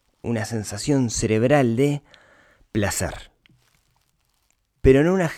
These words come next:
no placer en el largo plazo, sino un placer instantáneo, un placer momentáneo, un placer que no dura.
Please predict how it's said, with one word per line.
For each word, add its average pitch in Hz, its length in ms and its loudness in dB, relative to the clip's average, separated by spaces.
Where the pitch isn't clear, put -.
no 143 240 -2
placer 135 520 -2
en 113 140 -6
el 107 140 -4
largo 113 340 -4
plazo, 135 320 -4
sino 113 240 -6
un 123 260 -4
placer 101 400 -6
instantáneo, 98 840 -6
un 101 120 -10
placer 98 440 -10
momentáneo, 98 680 -8
un 87 80 -10
placer - 360 -12
que - 100 -12
no 78 160 -10
dura. 120 420 -8